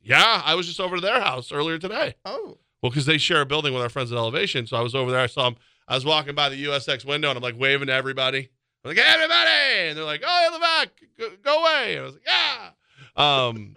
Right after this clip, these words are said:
Speaker 1: <laughs> but no, they just do such a great job taking care of everything. Like, I, we have a lot of fun talking about U S X Pest Control because, again, once everything is taken care of, once the important stuff is covered,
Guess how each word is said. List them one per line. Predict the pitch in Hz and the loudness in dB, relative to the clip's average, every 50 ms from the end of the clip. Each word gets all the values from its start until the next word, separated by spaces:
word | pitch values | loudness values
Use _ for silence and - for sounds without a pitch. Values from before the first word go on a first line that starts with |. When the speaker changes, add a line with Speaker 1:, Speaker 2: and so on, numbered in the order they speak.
| - _ | -20 _
Speaker 1:
<laughs> | _ _ _ | _ _ _
but | 127 131 147 | -2 -2 2
no, | 160 156 139 | 2 2 2
they | 135 139 143 | 2 0 -2
just | 135 160 156 - | -4 -8 -10 -8
do | 170 165 | -6 -4
such | - 165 123 123 | -4 -4 -4 -4
a | 110 | -2
great | 113 113 107 | -2 -2 0
job | 101 110 104 98 | 0 0 0 0
taking | - 113 101 95 | -2 -4 -6 -4
care | 92 101 98 | -4 -2 -2
of | 98 98 | -2 -2
everything. | 98 95 98 92 - 104 98 | -4 -4 -4 -6 -6 -4 -4
Like, | 101 101 127 | -4 -2 0
I, | 135 139 135 - - _ _ _ _ _ | -2 -2 -2 -8 -16 _ _ _ _ _
we | - 139 180 | 0 0 2
have | 175 | 2
a | 156 | 2
lot | 156 143 127 | 2 2 0
of | 117 - | -2 -4
fun | - 123 127 127 | -4 -2 -2 -2
talking | 117 139 123 127 117 120 | -2 -4 -4 -4 -4 -4
about | 117 117 117 117 | -4 -4 -4 -4
U | 113 117 120 | -2 -4 -4
S | 120 - 120 | -4 -2 -4
X | 113 - | -6 -4
Pest | - 117 110 110 - | -2 -2 -2 -2 -4
Control | 117 104 117 110 107 | -6 -4 -4 -4 -2
because, | 113 113 123 110 | -4 -6 -6 -4
again, | 117 156 156 117 101 | -2 -2 -2 -2 -2
once | 101 117 139 151 - | -4 -6 -6 -4 -6
everything | 175 151 151 147 139 | -4 -2 -2 -2 -2
is | 117 107 | -2 -4
taken | - - 139 131 107 | -2 -4 -4 -4 -4
care | 104 - 143 135 | -6 -4 -2 0
of, | 120 110 | 0 0
once | 123 123 - | -2 -6 -4
the | - 135 | -4 -4
important | 113 101 - - 135 143 139 127 | -6 -4 -4 -4 -4 -4 -4 -4
stuff | - - 127 117 107 | -4 -4 -4 -4 -6
is | 98 | -12
covered, | - - - 190 - 147 113 101 98 98 | -16 -14 -8 -8 -6 -6 -6 -8 -10 -12